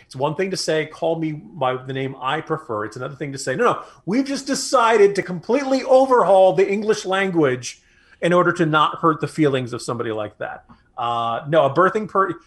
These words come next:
a birthing person is a really awkward way of saying a mother. And, you know, Greg, I don't know about you, but I've got other kind of words that involve the word mother that are coming around, come to mind right at this moment. <laughs>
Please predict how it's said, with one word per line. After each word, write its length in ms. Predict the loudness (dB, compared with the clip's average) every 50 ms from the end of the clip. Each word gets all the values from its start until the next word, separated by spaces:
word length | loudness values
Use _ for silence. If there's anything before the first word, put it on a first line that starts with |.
| _ -10
a 60 | -6 0
birthing 340 | 2 2 2 2 0 -4
person 440 | -2 -2 -2 -2 -2 -4 -4 -6 -4
is 200 | -4 -6 -4 -4
a 100 | -4 -4
really 380 | -4 -4 -4 -2 -2 0 -2 -2
awkward 480 | 0 -2 -2 -2 -4 -6 -8 -6 -4
way 100 | -2 -2
of 80 | -2 -4
saying 520 | -4 -2 0 0 2 2 0 -2 -4 -8 _ _ 2
a 160 | 2 4 4
mother. 800 | 2 0 -2 2 4 4 4 4 4 4 4 4 2 0 -2 -4 -10 _ _ _ _ _ _ -10
And, 140 | -8 -6
you 60 | -2 -2
know, 320 | 0 0 0 -2 -4 -6 _
Greg, 240 | 0 2 2 2 0
I 40 | 0
don't 80 | 0
know 60 | 0 0
about 220 | 2 0 0 0
you, 180 | 2 2 2 2
but 120 | 2 0
I've 100 | -2 -2
got 140 | -2 -2 -2
other 140 | -2 -2 -2
kind 180 | -2 -2 -2
of 80 | -2 -2
words 240 | -2 -4 -4 -4 -4
that 80 | -8
involve 280 | -8 -4 -2 -2 -2 -2
the 80 | -2
word 220 | -4 -4 -4 -4 -2
mother 300 | -2 -2 -2 -2 -4 -6
that 200 | -6 -8 -8 -10
are 80 | -10
coming 240 | -8 -6 -6 -6 -6
around, 260 | -6 -6 -6 -6 -6
come 180 | -6 -6 -6 -6
to 80 | -6 -6
mind 260 | -4 -4 -4 -4 -4
right 120 | -6 -8
at 100 | -8 -10
this 140 | -10 -8 -8
moment. 280 | -8 -8 -10 -12 -16 -18 _ _
<laughs> 80 | -14 -14